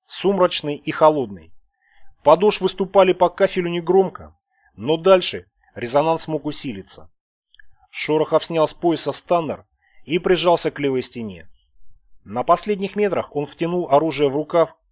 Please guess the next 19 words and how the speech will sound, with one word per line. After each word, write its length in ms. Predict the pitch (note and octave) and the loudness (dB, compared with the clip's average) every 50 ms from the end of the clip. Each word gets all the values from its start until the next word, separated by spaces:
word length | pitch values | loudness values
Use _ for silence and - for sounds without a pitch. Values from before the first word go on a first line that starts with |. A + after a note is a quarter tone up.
| _ _ _ | _ _ _
и 100 | _ G#2 | _ -8
пошел 380 | _ A#2 A#2+ - - D#3+ D#3 C#3+ | _ -4 -2 -2 -2 -4 -4 -4
уверенней. 640 | C#3 C#3+ C#3 C3 C3+ B2 G#2 G2 F#2 E2+ D#2+ _ _ _ _ _ _ _ _ _ _ _ _ _ _ _ _ | -4 -8 -6 -4 -4 -6 -6 -6 -14 -16 -20 _ _ _ _ _ _ _ _ _ _ _ _ _ _ _ _
Крадущихся 720 | - D3 F3+ G3 F#3+ F#3+ F#3+ - - G3 F3+ - - F#3+ | 2 4 4 4 4 2 -2 -2 -4 -6 -4 -2 -2 -2
типов 360 | F#3 - G#3+ F#3+ - G#2+ - | -2 -2 -4 -2 -2 -4 -2
охрана 440 | - C3+ C#3 - - F3 E3+ E3 E3 | 0 0 0 2 4 2 2 2 0
не 160 | D#3+ E3 D#3+ | -2 -4 -4
любит 280 | E3 F3 E3 C#3+ C#3+ B2+ | -4 -6 -6 -8 -10 -12
вдвойне. 680 | B2 B2 B2+ C3 C#3+ D3+ D3 D3+ C#3+ A2 F#2+ E2+ D2+ _ _ _ _ _ _ _ _ _ _ - - _ _ _ _ - - - - _ _ _ _ _ _ _ _ _ _ | -12 -14 -6 0 2 2 2 2 -4 -8 -10 -14 -18 _ _ _ _ _ _ _ _ _ _ -20 -20 _ _ _ _ -20 -20 -20 -20 _ _ _ _ _ _ _ _ _ _
"Попросят 540 | - A2+ A2+ - D#3 F#3+ A#3 A#3 - C4 G#3 | -4 -4 -4 0 0 -2 -2 0 -2 -4 -4
денег", 560 | D#3 C#3 D3+ D3+ D3 C#3+ C3+ - - - _ _ _ _ _ _ | -2 -2 -2 0 0 -2 -4 -6 -12 -20 _ _ _ _ _ _
предположил 640 | A#2+ B2 A#2 - B2+ B2 B2+ B2 A#2+ C3 C#3 C3+ | -8 -8 -4 -2 0 2 2 2 2 0 0 2
Олег. 440 | C3+ C3+ B2+ B2+ A#2+ A2+ - - _ _ _ _ _ _ - - - _ _ _ - - - _ _ _ _ _ | 2 2 2 0 -2 -4 -10 -20 _ _ _ _ _ _ -20 -20 -20 _ _ _ -20 -20 -20 _ _ _ _ _
"Если 460 | F2 F2 F2+ G2+ A#2 B2+ - - D#3 | -18 -14 -10 -6 -6 -6 -2 -4 -2
бы 160 | D3 F3 F#3 | 0 0 0
были, 280 | F3 F#3+ B3 A#3+ F3 C3 | 0 0 -2 0 0 0
не 160 | A2 A2+ C3 | -2 -4 -8
дал 260 | C#3 D3 D#3 C3+ G#2+ | 2 4 4 4 4
бы". 200 | F#2 D#2+ - - | 0 -8 -20 -20